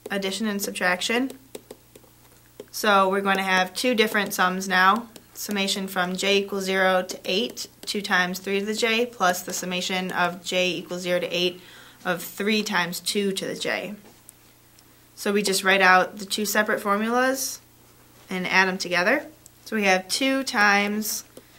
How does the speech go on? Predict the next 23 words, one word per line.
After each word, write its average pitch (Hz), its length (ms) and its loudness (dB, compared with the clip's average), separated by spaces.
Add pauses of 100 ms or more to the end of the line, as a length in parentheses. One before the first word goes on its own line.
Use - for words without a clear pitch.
(800)
three 240 340 -2
to 240 100 0
the 214 100 0
ninth 202 380 2
minus 185 380 0
one 185 440 -2
over 175 240 -2
three 202 260 -2
minus 175 340 -4
one, 196 320 -2 (1300)
plus - 540 6 (240)
three 233 360 0
times 190 400 0
two 240 280 -4
to 220 120 -8
the 170 80 -6
ninth 175 640 -4 (680)
minus 170 400 -4
one 190 540 -4 (1120)
over 180 160 -2
two 208 220 -4
minus 175 340 -4
one, 233 240 -2